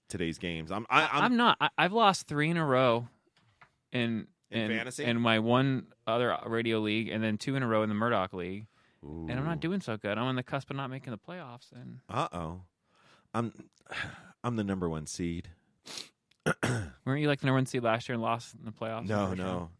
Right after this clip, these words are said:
Speaker 1: no, no. I was, my, my team was one of those years where it got better as the year went on, and I had to work the waiver wire all year long to end up with a good team. This year, I drafted so well that I've barely touched the waiver wire.
Speaker 2: I have too, but,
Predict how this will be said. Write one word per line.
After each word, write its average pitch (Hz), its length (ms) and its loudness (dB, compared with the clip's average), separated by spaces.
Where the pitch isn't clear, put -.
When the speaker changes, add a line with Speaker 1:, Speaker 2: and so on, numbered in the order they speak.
Speaker 1:
no, 82 80 -12
no. 73 180 -12
I 135 100 6
was, 143 440 2
my, 139 240 0
my 147 160 2
team 156 380 -2
was 123 200 -2
one 127 140 -2
of 120 60 0
those 113 360 0
years 113 400 0
where 101 260 -2
it 104 180 -2
got 101 220 0
better 101 280 2
as 90 180 -2
the 98 80 -6
year 92 160 -2
went 90 180 -4
on, 98 360 -6
and 98 120 -6
I 90 40 -4
had 101 160 -4
to 92 80 -2
work 90 240 -4
the 95 80 -4
waiver 92 320 0
wire 92 380 0
all 101 260 2
year 92 180 -2
long 90 300 0
to 92 120 -6
end 90 120 -6
up 92 80 -4
with 92 120 -6
a - 40 -10
good 87 200 -4
team. 98 300 -6
This 131 200 0
year, 135 240 2
I 107 160 2
drafted 101 520 0
so 104 240 2
well 98 400 0
that 92 320 0
I've 92 340 -4
barely 98 300 0
touched - 300 -8
the 104 60 -4
waiver 92 260 -2
wire. 95 380 0
Speaker 2:
I 185 180 0
have 190 320 2
too, 208 240 2
but, 120 240 2